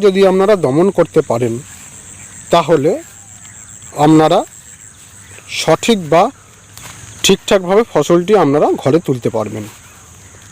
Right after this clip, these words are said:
মাজরা পোকাকে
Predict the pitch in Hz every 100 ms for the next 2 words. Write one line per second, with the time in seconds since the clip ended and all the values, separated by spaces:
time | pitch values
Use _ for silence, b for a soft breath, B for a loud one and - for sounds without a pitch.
0 | - - - - - - - - - -
1 | - - - - - 117 156 185 214 220
2 | 233 240 233